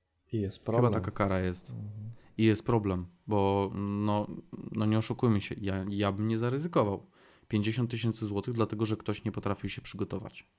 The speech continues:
Speaker 2: Mm, tak samo może się zdarzyć, że na przykład, y, no, idziemy w tej ostatniej chwili, a lekarz powie: "Ale proszę pana, mam tyle dzisiaj pacjentów i to dosyć pilnych,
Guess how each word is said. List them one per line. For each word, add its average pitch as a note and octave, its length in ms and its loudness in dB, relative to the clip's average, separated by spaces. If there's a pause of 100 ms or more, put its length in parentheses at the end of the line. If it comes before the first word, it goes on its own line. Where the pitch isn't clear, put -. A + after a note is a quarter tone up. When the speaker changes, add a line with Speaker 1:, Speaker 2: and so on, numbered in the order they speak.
(2500)
Speaker 2:
Mm, G2 400 2
tak - 200 -2
samo G#2 200 4
może G#2 180 2
się A2 140 -2
zdarzyć, G2 380 0
że G2 100 -2
na G2 80 0
przykład, - 420 -8 (340)
y, F#2+ 60 -4
no, G2 160 0
idziemy G2 340 0
w - 140 -16
tej F#2+ 140 2
ostatniej G2 400 -2
chwili, F2+ 340 -6
a F#2 40 -4
lekarz F#2 300 -4
powie: F#2 280 -4
"Ale G2 220 0
proszę - 280 -10
pana, G2 200 -2
mam F#2+ 180 0
tyle G#2 300 0
dzisiaj G2 240 -6
pacjentów F#2+ 720 -2 (500)
i G#2 60 -6
to G#2 120 0
dosyć F#2+ 340 -4 (140)
pilnych, G2+ 580 0